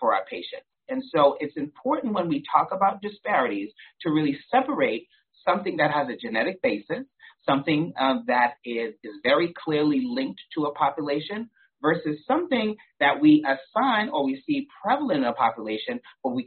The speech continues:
cannot explain it genetically or even physiologically. And that brings us to the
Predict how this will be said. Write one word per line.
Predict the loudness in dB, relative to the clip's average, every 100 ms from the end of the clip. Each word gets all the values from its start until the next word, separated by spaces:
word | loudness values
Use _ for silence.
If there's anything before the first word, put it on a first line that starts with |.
| -2
cannot | 0 2 0
explain | -4 -16 _ -4 -2 0
it | -2 -4 -12 _ _ -2
genetically | 0 2 -2 -4 -2
or | 0 0 0
even | -2 -2 -2
physiologically. | -2 2 4 6 4 0 -10 -16 -16 _ -20 _
And | 0 2
that | 2 0 0
brings | -6 -4 -4
us | -4
to | -6
the | -10